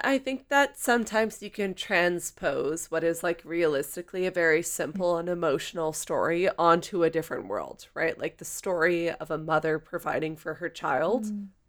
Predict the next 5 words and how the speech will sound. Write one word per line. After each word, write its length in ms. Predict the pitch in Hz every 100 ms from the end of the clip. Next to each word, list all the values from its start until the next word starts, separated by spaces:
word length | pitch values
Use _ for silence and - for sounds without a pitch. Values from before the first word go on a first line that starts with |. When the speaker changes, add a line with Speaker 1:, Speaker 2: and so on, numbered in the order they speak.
| -
Speaker 1:
that's 280 | 160 175 175
existed 520 | - 175 165 170 160
since 380 | - 156 151 - -
time 460 | - 180 160 160
immemorial. 1040 | - 160 156 151 151 156 156 156 - -